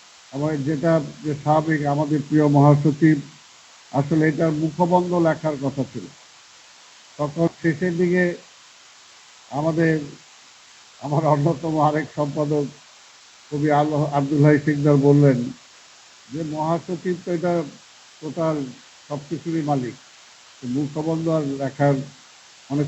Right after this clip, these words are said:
খুব প্রয়োজনীয়তাটা আমরা উপলব্ধি করি নাই।" সেই কারণে নাহলে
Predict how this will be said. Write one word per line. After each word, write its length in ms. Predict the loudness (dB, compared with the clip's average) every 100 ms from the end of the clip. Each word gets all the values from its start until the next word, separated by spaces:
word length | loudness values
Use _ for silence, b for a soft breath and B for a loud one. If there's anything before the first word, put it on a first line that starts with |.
| -4
খুব 100 | -6
প্রয়োজনীয়তাটা 720 | 0 2 2 0 -2 -2 -4 -4
আমরা 200 | -2 -4
উপলব্ধি 480 | -2 -2 -2 -2 -2
করি 180 | -2 -2
নাই।" 140 | -4 -12 -18 -20 -20 -20 -20 -16 2
সেই 140 | 2
কারণে 300 | 6 4 6
নাহলে 280 | 4 4 4